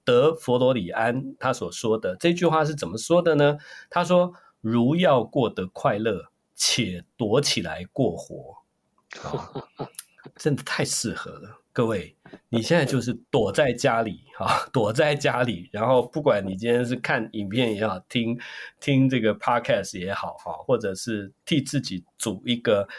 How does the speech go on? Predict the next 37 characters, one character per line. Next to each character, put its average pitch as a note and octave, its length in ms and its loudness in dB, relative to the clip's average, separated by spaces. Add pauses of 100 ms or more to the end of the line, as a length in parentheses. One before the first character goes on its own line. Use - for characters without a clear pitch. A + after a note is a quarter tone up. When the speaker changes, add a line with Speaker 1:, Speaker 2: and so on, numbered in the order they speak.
(140)
Speaker 1:
好 F#2+ 200 0
吃 C3 280 0
的 G#2 680 2
餐， C#3+ 440 -2
哈， F2 320 -6 (240)
喝 A#2+ 320 2
一 A#2+ 120 0
个 F#2 560 -2
喜 - 300 -6
欢 B2 300 2
的 G2+ 280 0
饮 G2+ 160 -6
料， A2 340 0
不 D#3+ 80 4
一 D3+ 60 4
定 D#3 120 4
是 D3 120 0
酒 - 240 -2
啦， - 200 -12
好 A2+ 80 0
吧， - 300 -2
茶 A#2+ 220 0
跟 C#3+ 160 2
咖 C3+ 160 2
啡 C3+ 200 0
都 C3+ 220 4
可 G#2+ 180 -2
以 G2+ 140 -2
了， - 120 -16
哈。 E2+ 280 -10 (800)
“如 D3+ 220 4
要 F#3 180 6
过 C#3 240 2
得 A2 100 0
快 B2 240 2
乐， G#2 280 2
且 F#2+ 260 -6